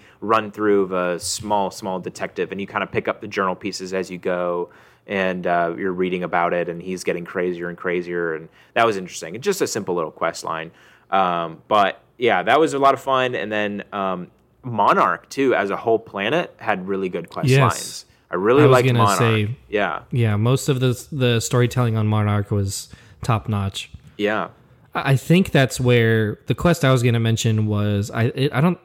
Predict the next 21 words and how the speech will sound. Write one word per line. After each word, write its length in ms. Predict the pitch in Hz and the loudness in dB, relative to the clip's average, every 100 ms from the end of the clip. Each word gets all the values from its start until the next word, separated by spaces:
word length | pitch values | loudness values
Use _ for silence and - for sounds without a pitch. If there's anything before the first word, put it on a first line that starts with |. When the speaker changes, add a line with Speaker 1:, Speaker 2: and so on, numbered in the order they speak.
| - | -4
Speaker 2:
actually, 280 | 123 - 135 | -2 2 2
it 40 | |
might 180 | 123 131 | 2 0
not 180 | 120 117 | 0 0
be 80 | |
Mon-, 280 | 110 104 104 - | 0 2 -2 0
Monarch, 440 | 113 104 101 - | 2 2 -2 -4
but 200 | 113 101 - - - | -6 -6 -10 -20 -4
it 80 | 147 | 2
was 120 | 131 | 2
the 80 | 135 | 2
first 320 | - 156 156 | 2 2 4
time 280 | 147 139 139 | 4 4 4
that 180 | 131 98 | 4 0
you 480 | 120 127 123 120 113 | -6 0 4 4 4
begin 380 | 117 120 120 120 | 2 2 4 2
to 120 | 123 | 2
realize, 400 | 113 113 113 113 | 2 4 2 2
like, 160 | 110 101 - | 0 -2 2
"Oh, 180 | 175 113 | 4 4
I, 340 | 113 151 147 | 4 2 0